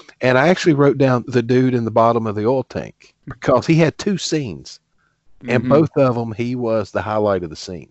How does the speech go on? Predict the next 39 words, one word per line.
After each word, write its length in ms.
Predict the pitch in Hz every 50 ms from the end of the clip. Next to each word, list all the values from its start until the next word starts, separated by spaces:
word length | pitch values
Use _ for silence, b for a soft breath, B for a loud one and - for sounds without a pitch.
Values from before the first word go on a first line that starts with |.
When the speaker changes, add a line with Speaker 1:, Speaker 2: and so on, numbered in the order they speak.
| _ _ _ _ - - - - - _ _
Speaker 2:
<laughs> 400 | - - - - - - _ -
Yeah. 340 | 131 123 - - 110 - - _ _ _ _ _ _ _ _ _ - _ B 175 B B B B B B B B B B -
Yeah, 340 | - - 101 101 98 90 104 - -
down 220 | - 117 117 113 110
to, 260 | 113 104 98 95 104 _
what, 240 | - 104 107 117 -
what 180 | 110 107 120 107
did 40 | 110
he 40 | 107
say? 360 | - - 117 110 110 110 110
Down 220 | 101 107 110 117
to 60 | 110 104
four 240 | - 120 117 113 113
feet, 340 | - - 117 110 110 110 - _ _ - 62 - -
you 100 | 113 110
know, 120 | 101 92
whatever. 280 | 98 104 104 104 101 101
He 120 | 104 117
was 100 | 110 98 101
measuring 580 | 110 107 107 95 107 107 104 101 98 95 95 - _ _ _
how 100 | - 117
much 480 | 107 104 101 98 - - - - - _ _ _ _ _ _ b b b b b b b b b
oil 240 | 104 107 107 104 101
they 120 | 101 98 110
had 180 | 107 98 95
left, 400 | 98 98 92 92 95 92 - -
and 180 | 95 87 90 92 _ _ _ _ _ _ _ _ _ _ _ _ _ _ -
the 120 | 104 107
two 180 | 104 - 190 185
that 80 | 160 135
I 80 | 123 120
wrote 240 | 110 107 104 -
down 200 | - 101 101 98
were 100 | 92 90
Kim 200 | - - 113 104
Coates 320 | 92 - 104 92 87 80 -
and 80 | 95 95
Michael 240 | 87 90 90 - 85
Jeter 460 | - 92 92 87 85 82 78 78